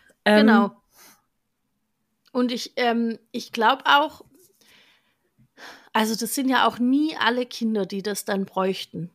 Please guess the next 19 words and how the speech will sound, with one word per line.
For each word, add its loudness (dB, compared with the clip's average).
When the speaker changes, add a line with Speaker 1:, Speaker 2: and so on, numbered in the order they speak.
Speaker 2:
Und -4
es -6
sind -4
auch 0
nie 2
immer 0
die -4
gleichen 0
Kinder. -12
Also -2
Speaker 1:
Ja, -2
und -4
Speaker 2:
weißt 2
Speaker 1:
auch 8
Speaker 2:
du, 8
Speaker 1:
nie 6
für 4
Speaker 2:
das 2
Speaker 1:
immer. 2